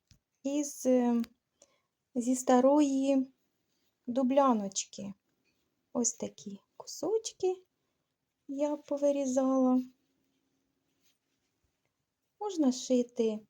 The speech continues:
із шубки старої, в кого які є непотрібні речі. І так, взяла викрієчки, які я зробила.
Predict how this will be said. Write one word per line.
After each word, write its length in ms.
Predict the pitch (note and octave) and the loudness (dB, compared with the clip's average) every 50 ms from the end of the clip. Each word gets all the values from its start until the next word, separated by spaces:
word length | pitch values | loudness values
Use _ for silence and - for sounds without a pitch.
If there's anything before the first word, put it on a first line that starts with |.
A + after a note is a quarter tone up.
| _ _ _ _ _ _ _ _ _ _ _ _ _ _ _ _ _ _ _ _ _ _ | _ _ _ _ _ _ _ _ _ _ _ _ _ _ _ _ _ _ _ _ _ _
із 200 | - D#4+ D#4+ - | -4 -4 -4 -4
шубки 540 | - - - B3+ D4+ D#4+ D#4+ - - C#4 C4 | -6 -4 -2 -2 -2 -2 -4 -4 -4 -2 -2
старої, 800 | C4+ - - C4 B3+ B3+ B3+ C4 B3+ B3+ B3+ B3 A#3+ A#3+ A#3+ A#3+ _ _ _ _ _ _ _ _ _ _ _ _ _ _ _ _ _ _ _ _ _ _ _ _ _ _ _ _ _ _ _ _ _ _ _ | -2 -2 0 0 2 4 4 4 4 4 4 2 0 -2 -4 -6 _ _ _ _ _ _ _ _ _ _ _ _ _ _ _ _ _ _ _ _ _ _ _ _ _ _ _ _ _ _ _ _ _ _ _
в 80 | _ _ | _ _
кого 380 | _ - F#4+ A4 G#4+ E4 D#4+ | _ -4 -2 -2 0 2 2
які 360 | C4 A3 A3 A3 A3 - B3+ C4 | 2 2 2 0 -2 -4 -6 -4
є 360 | C4+ B3+ B3 A#3+ A#3 A#3 A3+ - - | 0 0 2 2 0 -2 -4 -6 -4
непотрібні 720 | A#3+ A#3 A3+ - A3 A3 B3 A#3+ B3 B3 B3 A#3 A#3 A3 G#3 | -4 -4 -2 -2 -2 -2 0 0 0 2 2 2 2 0 -2
речі. 500 | G3+ F#3+ F#3+ - - - - - G3 - _ _ _ _ _ _ _ _ _ _ _ _ _ _ _ _ _ _ _ _ _ - | -4 -6 -6 -6 -8 -8 -8 -10 -12 -14 _ _ _ _ _ _ _ _ _ _ _ _ _ _ _ _ _ _ _ _ _ -6
І 80 | G4 F#4+ | -6 -6
так, 540 | F#4+ - A3+ G3+ G3 G3 - - - - _ _ _ _ _ _ _ _ _ _ _ _ _ _ _ _ _ _ _ _ _ _ _ _ _ _ _ _ _ _ _ _ _ _ _ - | -4 -2 -2 -2 -2 -4 -8 -14 -20 -20 _ _ _ _ _ _ _ _ _ _ _ _ _ _ _ _ _ _ _ _ _ _ _ _ _ _ _ _ _ _ _ _ _ _ _ -4
взяла 400 | B3 B3 B3+ C#4+ D#4 E4+ G4 G#4 | 0 2 4 4 4 4 2 2
викрієчки, 1000 | E4+ B3 G#3+ G#3+ - - - B3+ C4+ D4+ D#4+ D#4+ - - - - F4+ F4+ F#4+ F#4 - _ _ _ _ _ _ _ _ _ _ _ _ _ _ _ _ _ _ | 2 2 0 -2 -2 -2 0 0 2 0 0 -2 -4 -6 -4 -2 -2 -2 -2 -6 -10 _ _ _ _ _ _ _ _ _ _ _ _ _ _ _ _ _ _
які 340 | C#4 C#4+ C#4 C#4+ - D4+ D4+ | -4 -4 -2 0 0 0 2
я 120 | D4+ D4 | 4 4
зробила. 800 | C#4+ C#4+ C#4+ D4 C#4+ B3+ B3 C#4 C#4 C#4+ C#4+ C#4 C4+ C4+ C4+ | 4 4 4 2 4 4 4 4 6 6 6 4 4 2 -2